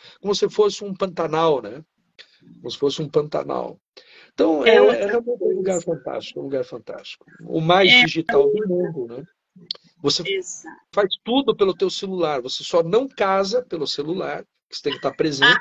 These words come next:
Speaker 1: <laughs> e não se divorcia pelo celular.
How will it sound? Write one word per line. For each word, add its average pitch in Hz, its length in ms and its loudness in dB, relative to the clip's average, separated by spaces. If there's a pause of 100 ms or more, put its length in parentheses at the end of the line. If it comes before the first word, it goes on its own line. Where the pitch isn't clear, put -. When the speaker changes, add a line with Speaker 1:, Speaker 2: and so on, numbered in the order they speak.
Speaker 1:
<laughs> - 840 -2
e 170 80 4
não 190 160 6
se 226 140 -4
divorcia 214 640 0
pelo 220 240 -8
celular. 220 520 -10